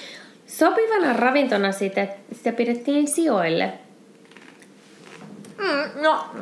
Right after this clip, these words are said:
Speaker 2: mut siis, jos mä sanon hevosten ruokaa,
Speaker 1: Mm.
Speaker 2: niin vähän
Speaker 1: Mm.
Speaker 2: same different.
Speaker 1: Ja sit oli kans se, että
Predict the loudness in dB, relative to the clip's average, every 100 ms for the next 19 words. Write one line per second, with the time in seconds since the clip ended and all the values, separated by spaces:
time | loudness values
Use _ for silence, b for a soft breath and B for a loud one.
0 | -4 -4 0 0 0 -2 -2 -2 2 4
1 | 6 4 2 2 4 4 4 4 4 4
2 | 4 2 -2 -12 -2 2 4 4 2 4
3 | 2 2 B B B B B 2 4 4
4 | 2 2 2 2 2 2 0 -2